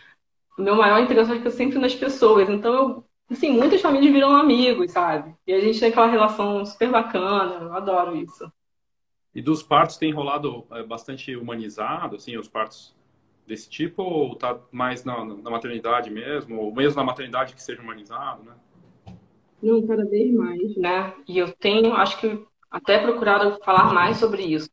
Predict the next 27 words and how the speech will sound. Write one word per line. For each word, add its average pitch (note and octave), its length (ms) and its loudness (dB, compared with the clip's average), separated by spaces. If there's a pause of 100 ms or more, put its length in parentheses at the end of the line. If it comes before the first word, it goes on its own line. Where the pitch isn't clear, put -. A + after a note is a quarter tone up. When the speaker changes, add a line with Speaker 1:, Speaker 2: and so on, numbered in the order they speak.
(340)
Speaker 1:
a E3 40 -12
importância, E3+ 680 -6
porque - 160 -2
o G3+ 60 8
humanizado G3+ 920 4 (760)
não G3+ 180 0
é - 20 0
só G3 400 6
o F3 80 0
domiciliar, F3+ 880 4
né? F3 220 -2
Mas E3 640 -4 (320)
você G3 760 0
ter A3+ 100 6
uma A#3 160 6
equipe G3 500 -4
que F#3 680 -2 (200)
cuide G#3+ 320 -2
da F#3+ 120 2
gestante, F3 440 -4 (280)
aquele A#3+ 180 -2
momento G#3 380 2
é - 140 -8 (340)
tão, A3+ 800 2 (480)
tão - 140 -4
importante, A3 720 0
né? F#3 260 -6